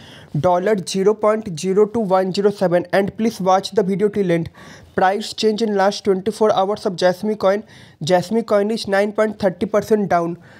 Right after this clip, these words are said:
Rank of Jasmy coin, rank of Jasmy coin is three sixty-seven in coin market cap. Trade volume in last twenty-four hours of Jasmy coin. Jasmy coin is forty-six point nine one percent down. Watch list of Jasmy coin.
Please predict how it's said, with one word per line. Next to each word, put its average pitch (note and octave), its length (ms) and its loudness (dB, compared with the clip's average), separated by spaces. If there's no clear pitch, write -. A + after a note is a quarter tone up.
Rank F#3+ 400 2
of F#3+ 140 0
Jasmy G#3 420 0
coin, A3 380 -2
rank F#3+ 360 0
of G3 120 -6
Jasmy G#3+ 360 -4
coin G#3 260 0
is G#3 120 -6
three G#3+ 280 -4
sixty-seven - 880 -2
in G#3 200 0
coin G#3 260 0
market G3+ 380 -2
cap. E3+ 240 -2
Trade G3 260 4
volume G3+ 360 0
in G#3+ 140 0
last G3 260 0
twenty-four G#3+ 580 -2
hours G3 320 0
of G3+ 140 0
Jasmy G3 380 0
coin. A3 260 0
Jasmy F#3+ 400 2
coin G#3+ 220 2
is A#3 160 -2
forty-six G#3+ 560 -4
point G#3+ 200 0
nine G3+ 200 2
one G#3+ 280 0
percent G3+ 380 0
down. F3+ 280 0
Watch F3 300 0
list A3+ 200 -4
of G3+ 100 -2
Jasmy G#3 380 0
coin. A3+ 260 0